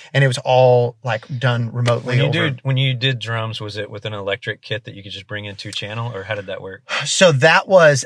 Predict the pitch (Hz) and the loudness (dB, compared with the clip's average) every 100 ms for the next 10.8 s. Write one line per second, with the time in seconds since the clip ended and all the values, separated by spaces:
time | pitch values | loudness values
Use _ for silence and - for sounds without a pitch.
0 | - 135 165 190 - 156 - 165 139 131 | -2 2 4 2 -2 -2 -2 0 -2 -2
1 | 127 127 120 117 - 135 127 127 117 127 | -2 0 0 -4 -2 2 4 2 0 0
2 | 139 123 - - 123 - 143 131 120 117 | 0 -2 -4 -6 -4 -2 -2 0 0 0
3 | 113 113 113 - 120 107 120 120 113 120 | -2 -2 -4 -4 -4 -2 -2 0 0 -2
4 | 117 113 - 117 107 - - 117 110 139 | -4 -8 -6 -4 -4 -8 -6 -6 -6 -6
5 | 123 123 120 120 127 120 - 117 113 113 | -2 0 0 -2 -6 -8 -6 -6 -6 -8
6 | 117 123 110 113 113 113 104 95 95 104 | -8 -10 -12 -12 -10 -8 -6 -8 -8 -8
7 | 95 - 90 _ - 143 147 147 143 123 | -8 -8 -16 _ -2 4 4 4 0 0
8 | - - 143 135 131 113 120 107 - - | -4 -2 -2 0 -2 -4 -4 -4 -6 -16
9 | _ 139 143 - 143 123 104 - 104 - | _ 0 2 0 0 -2 -4 -6 -8 -8
10 | 104 98 92 90 90 80 85 | -10 -10 -14 -12 -10 -10 -14